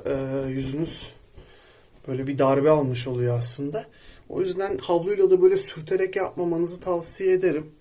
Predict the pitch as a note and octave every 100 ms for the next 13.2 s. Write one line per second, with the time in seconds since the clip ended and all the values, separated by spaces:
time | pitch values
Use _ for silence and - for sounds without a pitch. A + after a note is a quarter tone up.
0 | - _ C#3 C#3 F#3+ - _ _ - F3
1 | E3+ - - F3 - F#3 E3 D3+ F#3 -
2 | _ _ - - - _ _ _ _ _
3 | - E3+ - F3+ F3 F#3 - - - -
4 | _ _ _ _ _ _ _ - - _
5 | _ _ - _ _ D3+ D3+ D#3+ D#3+ D#3+
6 | D#3 - D3 - F3 D#3+ C#3 A#2+ - C3
7 | B2+ C3+ C3+ D3 D3 D3 A#2+ - B2 C#3+
8 | D#3 - - - - - - - - D#3
9 | D3+ D#3+ E3 E3+ F3 D#3 F3 E3 D3 C3
10 | B2+ B2+ - G#3 - - - _ _ -
11 | _ - _ - E3 F#3 F#3+ G3 F#3+ F#3+
12 | F#3+ F3 E3+ E3+ F3+ E3+ G3 G3 D#3+ G3
13 | C4